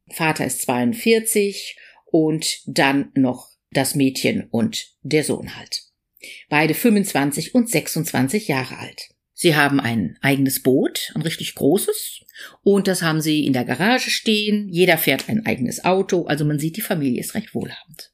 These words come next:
Und so besteht für die Nachbarn eigentlich kein Grund, sich zu wundern, außer dass auch diese Familie nicht viel Kontakt haben möchte. Und dass man eigentlich nur von der Larissa, der Mutter, weiß, dass sie putzen geht.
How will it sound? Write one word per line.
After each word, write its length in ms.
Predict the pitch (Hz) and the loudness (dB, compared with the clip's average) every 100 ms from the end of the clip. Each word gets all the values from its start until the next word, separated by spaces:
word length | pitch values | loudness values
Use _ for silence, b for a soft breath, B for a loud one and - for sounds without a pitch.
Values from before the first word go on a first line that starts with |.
| _ | _
Und 120 | - 196 | 0 0
so 60 | |
besteht 320 | 208 - 302 294 | 2 2 2 2
für 140 | 220 | 2
die 40 | |
Nachbarn 460 | 214 262 - 233 220 | 4 2 2 2 2
eigentlich 680 | 202 202 214 208 - - - | 2 2 0 -2 -8 -14 -14
kein 340 | - 160 151 160 | -2 2 2 2
Grund, 640 | 139 190 262 403 - - - _ | 4 8 8 6 0 -6 -10 _
sich 360 | - 160 220 - | 2 2 4 0
zu 180 | 143 | 2
wundern, 500 | 131 151 160 226 285 | 4 4 4 4 4
außer 720 | - 147 185 196 254 269 320 370 _ - | 2 2 2 2 0 2 0 -4 _ -10
dass 180 | - - | -6 -6
auch 100 | - | -4
diese 240 | 147 143 165 | -2 0 0
Familie 560 | 143 160 185 214 214 | 0 2 2 4 4
nicht 180 | 202 - | 2 2
viel 200 | - 220 | -2 -2
Kontakt 580 | 233 233 226 170 - - | 0 -2 0 -2 -2 -6
haben 260 | 131 135 | -4 -4
möchte. 480 | 131 127 - - - - _ _ _ | -4 -6 -8 -14 -18 -20 _ _ _
Und 240 | 160 185 196 | 0 2 2
dass 140 | 180 | 2
man 160 | 196 - | 2 4
eigentlich 500 | 147 180 175 160 160 | 2 2 0 0 0
nur 380 | 160 208 277 | 2 4 2
von 180 | 302 196 | 2 2
der 120 | 156 | 2
Larissa, 720 | 139 127 135 131 208 247 330 381 - | 2 0 -2 -2 0 0 -2 -8 -8
der 100 | 139 | -2
Mutter, 380 | 135 135 202 165 | -2 -2 -2 -2
weiß, 360 | - 151 175 | -4 -4 -6
dass 180 | - 165 | -6 -6
sie 380 | - 175 185 - _ | -4 -4 -4 -10 _
putzen 400 | - 160 - - | -4 -2 0 0
geht. 320 | - - - | -2 -8 -12